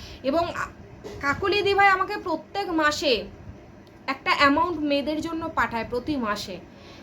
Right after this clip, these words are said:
সেটা আমি নাই নাই করে প্রায়, আহ,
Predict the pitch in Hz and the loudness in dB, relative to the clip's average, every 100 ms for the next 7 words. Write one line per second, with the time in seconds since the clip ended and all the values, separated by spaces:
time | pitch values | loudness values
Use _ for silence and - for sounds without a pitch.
0 | - 294 285 370 330 330 370 415 - - | -2 4 6 8 6 4 -2 -6 -14 -2
1 | 302 349 381 403 - 381 403 427 427 - | 2 2 2 -2 -2 0 2 2 0 -6
2 | - - 359 381 403 294 262 277 269 247 | -14 4 6 8 6 0 2 6 6 6
3 | 240 240 | 4 2